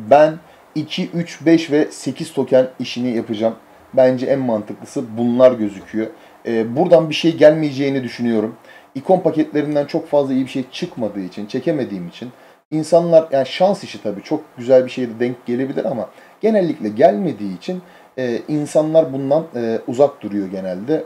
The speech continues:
Durmasını tavsiye ediyoruz genelde. Bu arada, e, şöyle bir durum oldu. E, ge-, ya, Cuma günü yeni bir promo başlıyor. Çok güzel gözüküyor.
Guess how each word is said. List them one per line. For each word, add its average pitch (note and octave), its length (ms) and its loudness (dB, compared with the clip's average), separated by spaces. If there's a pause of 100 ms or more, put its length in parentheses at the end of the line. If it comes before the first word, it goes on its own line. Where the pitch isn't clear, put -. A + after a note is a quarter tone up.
(140)
Durmasını C3+ 460 -2
tavsiye A2 420 -2
ediyoruz F2 340 -10
genelde. C#2 380 -16 (560)
Bu A#3+ 140 10
arada, F#3 560 8
e, A#2+ 640 2
şöyle G3 380 2
bir D3+ 120 -4
durum B2 240 2
oldu. C3+ 420 2 (1120)
E, A#2 360 2 (840)
ge-, C#3+ 220 4
ya, F3+ 340 8
Cuma D#3 260 6
günü F#3 300 4
yeni F3 260 0
bir F3 220 2
promo D3+ 380 2
başlıyor. C3+ 460 2
Çok D#3 240 -6
güzel A#2+ 240 0
gözüküyor. A2 520 -2